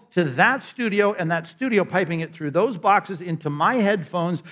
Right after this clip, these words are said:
and then me responding to those people with Bible answers in that microphone through that computer, sent back to Chicago in a studio there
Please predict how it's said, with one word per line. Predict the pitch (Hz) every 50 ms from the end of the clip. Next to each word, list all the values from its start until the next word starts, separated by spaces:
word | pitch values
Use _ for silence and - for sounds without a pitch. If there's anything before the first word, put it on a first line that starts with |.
| - - -
and | 175 165 160
then | 151 147 156
me | 170 202 214
responding | 208 180 156 - - - - 220 247 277 302 285 269 240 208 -
to | - 175
those | 165 175 175 170 143 -
people | - - 226 247 - - 160 151
with | 156 160 127 113
Bible | 165 170 226 254 254 214 202 190 170
answers | 165 156 151 151 143 - 170 180 160 - - - 160
in | 190 180 160 160
that | 185 190 - 196
microphone | 220 214 233 - - 208 - - 196 208 -
through | - 156 143 143
that | 185 214 226 -
computer, | - 196 160 - 196 185 185 - - - -
sent | - - - 208 202 160 139 -
back | 180 214 254 277 - -
to | 269 -
Chicago | - 202 185 190 - 160 135 143 143 151 151 170
in | 190 180 165
a | 165
studio | - - - - - 285 277 233 196 160 151 143
there | 147 147 139